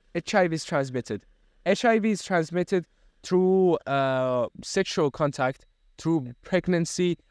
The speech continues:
and breastfeeding, feeding, through injection of the drug use,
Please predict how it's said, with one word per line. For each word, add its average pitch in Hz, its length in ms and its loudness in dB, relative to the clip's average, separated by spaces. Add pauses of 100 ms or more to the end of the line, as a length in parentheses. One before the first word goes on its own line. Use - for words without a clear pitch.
(140)
and 151 160 -2
breastfeeding, 131 800 0
feeding, 139 420 -2 (400)
through 175 240 2
injection 180 500 0
of 180 120 2
the 160 100 -4
drug 180 380 2
use, 147 400 -4